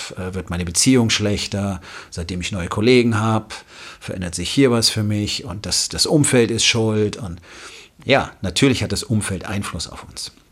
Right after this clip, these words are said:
Natürlich wird ein Job deine Sichtweise auf bestimmte Dinge beeinflussen, aber nur, wenn du das zulässt. Vielleicht hast du schon mal jemanden getroffen, der einen Job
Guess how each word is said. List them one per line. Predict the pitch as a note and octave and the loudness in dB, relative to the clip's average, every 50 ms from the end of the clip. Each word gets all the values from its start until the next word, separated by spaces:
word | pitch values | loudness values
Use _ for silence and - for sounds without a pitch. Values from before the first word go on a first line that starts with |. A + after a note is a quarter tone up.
| _ _ _ _ _ _ _ _ _ _ _ _ - - - - | _ _ _ _ _ _ _ _ _ _ _ _ -18 -18 -10 -8
Natürlich | - E2 D#2+ - - A2 A2+ A#2 - - - | -6 -6 -4 0 2 4 4 4 2 2 2
wird | G#2 G2+ - - | 0 0 0 -2
ein | E2 D#2+ D#2+ | -6 -4 -2
Job | - - G2 - - - - - - - - - - - - - | 2 2 2 2 2 -2 -10 -14 -16 -18 -18 -16 -16 -16 -10 -6
deine | - F#2+ F#2 E2+ | -4 -4 -2 -2
Sichtweise | D#2 G2+ A2 - - - A#2+ A#2 A2+ G#2+ G#2 G#2 | 0 0 2 2 2 2 2 4 4 4 2 0
auf | G#2+ - | -4 -4
bestimmte | - - - - G2+ G2 G2+ | -4 -4 -2 -2 -2 -2 -2
Dinge | F2 G2+ F#2 F#2 | -2 -2 -2 -2
beeinflussen, | E2 D#2 A2+ B2 B2 - A#2 G2+ - G2 | -2 -2 -2 -2 -2 0 -2 -2 -2 -2
aber | F2 G2 | -2 0
nur, | A2+ A2+ A2 G2 | 2 4 4 4
wenn | G#2 G2+ F#2+ | 4 2 2
du | G2 | 0
das | F#2 E2+ D#2 - - | -2 -2 -2 -2 0
zulässt. | - - E3 - F2+ E2 - - - - - - - - - - - - - - - - | 0 2 2 2 0 0 -2 -4 -6 -6 -10 -16 -20 -18 -16 -16 -14 -14 -14 -14 -14 -6
Vielleicht | - - B2 C#3+ C#3+ D#3 | 2 4 4 4 6 4
hast | D3 D3 | 2 4
du | D3 | 4
schon | B2+ - B2 | 4 4 4
mal | A#2 A2+ | 2 2
jemanden | A2 A2 A2 A2 G#2+ G#2 G2+ | 2 2 2 2 2 0 0
getroffen, | G2+ F#2 - - A2 - - C#3 A2+ | -2 -4 -2 -4 -4 -2 -4 -4 -4
der | A2 G#2 G2 | -4 -4 -4
einen | F2+ | -4
Job | E2+ G2+ A2+ B2 - - - | -2 0 0 0 0 -4 -10